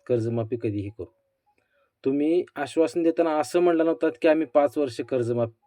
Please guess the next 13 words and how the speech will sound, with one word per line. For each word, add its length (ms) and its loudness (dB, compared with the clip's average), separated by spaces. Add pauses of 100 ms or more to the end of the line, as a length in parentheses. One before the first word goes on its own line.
पाच 240 -4
वर्षात 320 -2
कधीही 320 -2
करू, 240 -12 (560)
आमचं 500 0
सरकार 520 -2
आल्यानंतर 720 -4
आम्ही 180 -6 (100)
कर्जमाफी 540 -2
करू, 260 -10 (460)
इतकंच 440 -6
बोललेलो 380 -2
होतो. 280 -18